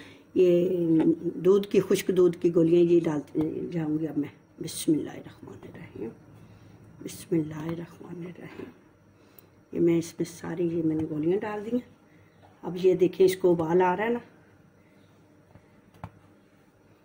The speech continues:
ये मैंने सारी इसमें गोलियाँ डाल देनी। ये इसको ऐसे ही हमने उबलने देना है। बिस्मिल्लाहिर्रहमानिर्रहीम। ये देखें, इसके ऊपर ना मैंने ये लकड़ी का चम्मच रख दिया, ये ना दूध उबल के फिर बाहर नहीं आएगा।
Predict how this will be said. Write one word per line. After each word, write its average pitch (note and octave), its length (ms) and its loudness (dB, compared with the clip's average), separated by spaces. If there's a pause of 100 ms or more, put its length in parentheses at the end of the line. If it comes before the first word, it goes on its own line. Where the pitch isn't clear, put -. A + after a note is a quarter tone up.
(280)
ये F3 60 -2
मैंने E3 220 2
सारी F#3 300 4
इसमें E3+ 320 2
गोलियाँ D3+ 300 -2
डाल E3 220 -14
देनी। - 280 -12 (880)
ये F#3 100 4
इसको F#3 260 0
ऐसे G#3 360 2
ही A#3 240 2
हमने G3 280 6
उबलने F3+ 420 4
देना D#3+ 260 0
है। - 60 -18 (800)
बिस्मिल्लाहिर्रहमानिर्रहीम। E3 1400 -4 (800)
ये G#3 160 4
देखें, F#3 460 2
इसके A#3+ 320 2
ऊपर A#3+ 220 2
ना C#4+ 140 6
मैंने A3 240 6
ये A3 180 2
लकड़ी G3+ 280 4
का G#3+ 160 0
चम्मच G3 340 4
रख A#3+ 200 0
दिया, A#3+ 160 4
ये A#3+ 340 4
ना B3 180 4
दूध G#3 260 2
उबल G#3+ 240 0
के A3+ 140 2
फिर G3 220 -4
बाहर F3+ 320 2
नहीं G#3 200 4
आएगा। E3 340 -4